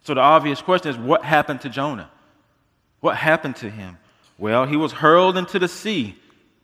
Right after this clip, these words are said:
by some pagan sailors towards the end of chapter one. He was left in the water, floating all alone.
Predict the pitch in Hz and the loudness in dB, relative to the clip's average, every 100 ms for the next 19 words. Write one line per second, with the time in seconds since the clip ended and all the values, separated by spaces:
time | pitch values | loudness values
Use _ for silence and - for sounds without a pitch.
0 | _ _ _ 127 127 123 110 151 151 147 | _ _ _ -4 -4 -6 -8 -2 -2 -2
1 | 139 - 143 120 95 92 - _ _ _ | -8 -2 0 -2 -8 -14 -20 _ _ _
2 | _ _ _ _ _ _ - 123 131 123 | _ _ _ _ _ _ -6 -2 0 -2
3 | 113 120 113 - 117 - 104 110 107 98 | -8 -8 -10 -6 -6 -6 -12 -10 -10 -12
4 | 85 _ _ _ _ _ _ _ _ _ | -20 _ _ _ _ _ _ _ _ _
5 | 131 127 120 135 143 139 127 120 131 139 | -6 -6 0 2 2 0 -6 -4 0 0
6 | 107 92 - _ _ - 139 143 151 139 | 0 -10 -20 _ _ -6 2 2 2 4
7 | 139 151 151 135 110 98 | 4 4 2 0 -4 -8